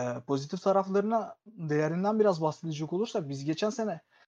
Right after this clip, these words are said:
neredeyse her bölümde Zach Lavin'in topsuz oynayabilmesinin ne kadar verimli olabileceğinden bahsettik. Her bölümde. Podcast çektiğimiz her bölümde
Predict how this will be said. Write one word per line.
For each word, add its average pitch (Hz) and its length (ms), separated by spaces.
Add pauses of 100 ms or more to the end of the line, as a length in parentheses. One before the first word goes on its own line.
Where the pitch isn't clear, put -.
neredeyse 160 420
her 175 300
bölümde 190 300
Zach 147 240
Lavin'in 175 280
topsuz 170 360
oynayabilmesinin 185 1800 (340)
ne 160 220
kadar 160 420 (260)
verimli 151 320
olabileceğinden 151 720
bahsettik. - 400
Her 214 240
bölümde. 135 400 (220)
Podcast - 480 (200)
çektiğimiz 185 420
her 233 160
bölümde 196 280